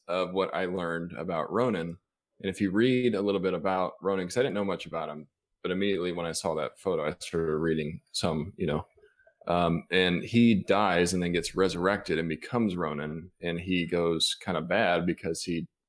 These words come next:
has lost touch with humanity. So I think if they're gonna show set photos like that, he's probably gonna turn into Ronan.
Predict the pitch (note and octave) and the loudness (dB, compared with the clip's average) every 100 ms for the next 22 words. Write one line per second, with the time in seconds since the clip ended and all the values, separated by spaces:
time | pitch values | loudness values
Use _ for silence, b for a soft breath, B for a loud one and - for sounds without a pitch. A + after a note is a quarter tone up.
0 | _ _ - F2+ E2+ F2+ F2 - - F#2+ | _ _ -6 -4 0 2 0 -2 -4 -2
1 | F#2+ - F2 E2+ D#2 - - _ _ _ | -2 -2 -4 -2 -4 -6 -12 _ _ _
2 | _ - _ _ - - A2+ - C3 C3 | _ -20 _ _ -6 -2 -2 0 2 2
3 | B2+ - - - G2 - - A2+ B2+ A#2 | 2 -8 -16 -2 -2 0 2 4 4 2
4 | B2+ G#2 - G2+ - G#2 G#2 A2+ G#2+ A2+ | 2 2 2 0 2 2 2 2 0 2
5 | A#2 A#2+ - _ _ _ _ _ G#2 F2+ | 2 0 -4 _ _ _ _ _ -6 -4
6 | - F#2+ F2+ D#2+ E2 D2+ D2+ C#2 A#1+ - | 0 2 2 0 -4 -6 -4 -6 -8 -14